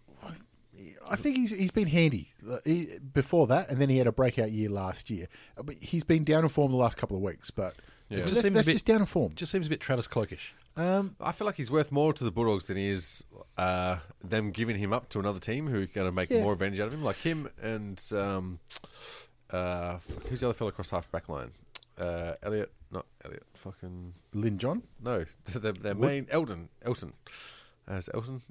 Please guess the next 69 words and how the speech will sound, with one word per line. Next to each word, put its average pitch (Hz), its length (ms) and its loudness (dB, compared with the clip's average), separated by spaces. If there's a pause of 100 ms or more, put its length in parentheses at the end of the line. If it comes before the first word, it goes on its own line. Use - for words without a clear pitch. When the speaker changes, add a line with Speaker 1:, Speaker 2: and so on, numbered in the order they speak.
Speaker 2:
Elton 110 180 0
Speaker 1:
No. 107 60 2
Speaker 2:
Wood? 139 140 2 (440)
Speaker 1:
Easton. 120 140 2
Speaker 3:
Easton. 92 300 -4
Speaker 2:
Easton 135 280 0
Wood, 90 140 -4 (140)
yeah. 104 220 2 (160)
Like 104 220 2
him, 160 180 2
him 147 320 0
and 117 240 -2
Johannesson 107 380 2
working 104 180 2
as 95 100 0
a 90 60 -2
pair, 110 260 2
I 87 80 2
think, 95 180 -4
has 87 100 0
been 95 300 2
Speaker 1:
Yeah. - 40 -8
Speaker 2:
what's 101 200 2
set 107 180 2
up 101 160 0
their 98 120 4
run 92 200 2
through 90 160 -8
the 90 60 -2
middle. 101 260 2
And 90 180 -6
so 98 220 4
I 95 60 4
feel 147 180 -2
like 110 220 2
them 135 200 2
losing 113 240 2
him 107 320 -2 (340)
and 98 160 -2
giving 110 200 0
that 104 100 4
advantage 95 360 2
to 95 60 -4
another 101 160 -4
team 85 360 -2
is 87 360 -4 (160)
almost 101 440 0
a, 87 260 2
a 85 40 2
twofold 101 540 2
loss. - 420 -2
Speaker 3:
Yeah, 151 100 -2
but 151 140 -2
Speaker 1:
It 151 40 2
Speaker 3:
that, 156 140 2
he's 160 160 0
already 165 160 2
giving 120 260 -2
advantage 95 300 -2
to 98 80 -4
other 90 100 -6
team 104 160 -4
by 107 80 -4
kicking 131 220 -8
to 110 80 -10
them 87 80 -10
half 85 200 -8
the - 100 -18
time. 90 160 -10